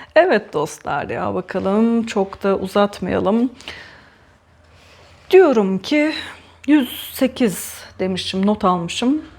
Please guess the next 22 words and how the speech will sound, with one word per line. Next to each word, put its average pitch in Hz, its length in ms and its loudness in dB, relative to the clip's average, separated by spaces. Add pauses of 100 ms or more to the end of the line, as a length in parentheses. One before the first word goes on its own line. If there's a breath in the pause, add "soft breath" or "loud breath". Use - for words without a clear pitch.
(760 loud breath)
Size 330 340 4
fayda 294 360 4
sağlamayacak 254 880 0
bazı 269 480 2
düşünce 196 440 -2
ve - 140 0
alışkanlıklar. - 1200 -6 (240)
Bence 208 540 2
gayet 185 440 -4
önemli 220 440 0
bir 254 60 0
noktaya 190 360 -2
geldik 175 380 -4
ha. 294 220 -2 (1500 loud breath)
Size 392 320 4
fayda 302 380 2
sağlamayacak 262 840 0
bazı 285 360 0
düşünce 226 400 0
ve 185 60 2
alışkanlıklar 185 960 -2
şöyledir. - 800 -2